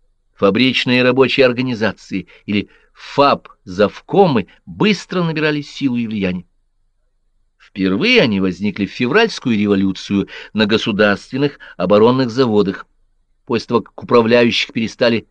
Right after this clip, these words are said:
назначать сверху. Затем эту практику переняли частные предприятия. Десятого марта Петроградское общество фабрикантов и заводчиков подписало соглашение с исполкомом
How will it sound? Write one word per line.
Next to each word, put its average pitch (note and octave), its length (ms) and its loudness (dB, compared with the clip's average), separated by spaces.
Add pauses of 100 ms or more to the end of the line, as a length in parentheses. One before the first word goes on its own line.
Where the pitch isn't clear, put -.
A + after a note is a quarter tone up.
(100)
назначать A#2 480 0
сверху. - 400 -2 (680)
Затем G#3+ 600 0
эту A#3+ 300 0
практику A#3 500 -4
переняли G3+ 420 -2
частные A#2+ 720 -2
предприятия. G2 600 -6 (800)
Десятого D3+ 640 4
марта E3+ 460 2
Петроградское A2+ 720 0
общество A2+ 400 -2
фабрикантов G#2 720 -2
и F#2+ 60 -6
заводчиков G2 600 -2 (280)
подписало G3+ 560 4
соглашение G3+ 800 0
с - 100 -10
исполкомом A#2 640 0